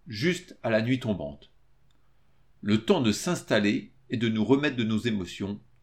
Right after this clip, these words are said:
il fait nuit. La Guadeloupe recèle des trésors de beauté.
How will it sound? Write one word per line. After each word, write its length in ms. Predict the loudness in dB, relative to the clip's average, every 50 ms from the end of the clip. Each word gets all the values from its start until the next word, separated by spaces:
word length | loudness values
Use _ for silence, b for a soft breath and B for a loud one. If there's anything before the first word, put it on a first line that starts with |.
| _ _ _ _ -10
il 160 | -6 -6 -6 -6
fait 240 | -8 -10 -10 -10
nuit. 480 | -10 -8 -6 -6 -6 -6 -8 -12 -20 _ _ _ _ _ _ _ _ _ _ _ _ _ _ _ _ _ _ _ _ -20 _ _ _ _ _ _ _ -20 -20 _ _ _ _ _ -2
La 180 | 6 6 6 8
Guadeloupe 500 | 8 6 4 6 4 2 2 2 0 -2
recèle 540 | 2 4 4 4 4 2 2 2 2 2 4
des 160 | 0 0 0
trésors 460 | 0 -4 -2 0 0 2 2 2 4
de 80 | 4 4
beauté. 520 | 2 2 -2 -2 -2 -6 -6 -6 -10 -20